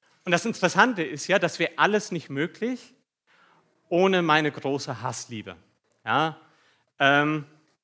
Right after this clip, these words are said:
die Mathematik. Wenn ich diese mathematischen Symbole sehe, dann muss ich ja gestehen, es wird mir ein bisschen schwarz vor Augen.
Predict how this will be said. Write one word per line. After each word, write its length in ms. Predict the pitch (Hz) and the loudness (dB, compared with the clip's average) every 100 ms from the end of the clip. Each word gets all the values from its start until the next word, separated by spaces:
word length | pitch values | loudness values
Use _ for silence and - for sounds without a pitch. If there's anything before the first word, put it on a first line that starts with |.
| _ _ _ - | _ _ _ -6
die 60 | |
Mathematik. 720 | 135 135 139 123 120 117 - - _ _ _ _ _ _ _ _ - - - _ _ _ _ _ _ _ _ _ - | -2 -2 -2 -4 -6 -12 -12 -20 _ _ _ _ _ _ _ _ -20 -20 -20 _ _ _ _ _ _ _ _ _ -20
Wenn 200 | - 165 | -2 -2
ich 480 | 208 196 202 - - - - | 0 -2 -2 -8 -12 -10 -2
diese 220 | 156 170 | 0 2
mathematischen 640 | 170 180 160 180 180 196 | 2 2 2 0 0 -8
Symbole 480 | 147 151 139 175 160 | -6 -6 -4 -4 -4
sehe, 320 | 120 139 180 | -4 -4 -2
dann 160 | 151 143 | -2 -6
muss 160 | 151 - | -8 -12
ich 120 | - | -14
ja 160 | 139 | -12
gestehen, 560 | 131 - - - 147 190 | -12 -12 -16 -10 -8 -8
es 160 | 160 165 | -12 -14
wird 160 | - | -12
mir 120 | 147 | -10
ein 60 | 135 | -8
bisschen 240 | 127 - | -10 -14
schwarz 360 | 135 - 127 135 | -16 -4 -4 -4
vor 240 | - 95 | -12 -14
Augen. 340 | 95 104 139 | -12 -14 -14